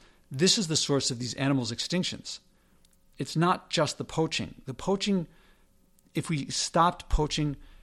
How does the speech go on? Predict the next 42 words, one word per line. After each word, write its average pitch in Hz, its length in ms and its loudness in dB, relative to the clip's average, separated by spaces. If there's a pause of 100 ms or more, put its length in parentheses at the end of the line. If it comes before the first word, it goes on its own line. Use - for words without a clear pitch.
(160)
but - 120 -2
we 135 100 0
kept - 340 -6
growing, 135 440 2 (400)
and 156 140 0
we, - 220 -6 (160)
not 208 180 6
even 247 120 8
kept 208 180 0
growing, 156 240 8
if 110 80 -6
we 160 60 0
just 156 160 -2
kept - 220 -2
with 180 100 2
the - 60 -6
populations 147 520 -2
we 127 100 -2
have, 139 380 -4 (840)
more 151 300 8
and 165 100 8
more 151 120 6
extinctions 131 420 -2
would 113 100 -8
happen. 110 340 -6 (720)
I'm 147 100 4
not 185 160 6
saying 202 200 4
stop - 360 2
farming. 131 560 0 (340)
I'm 143 120 2
saying 175 300 4
not 151 200 2
to 175 80 -2
look 160 140 -2
at 143 120 -2
agriculture 131 600 -4
as 113 140 -6
a 131 40 -2
system 151 380 0
that 123 100 0
is - 220 -6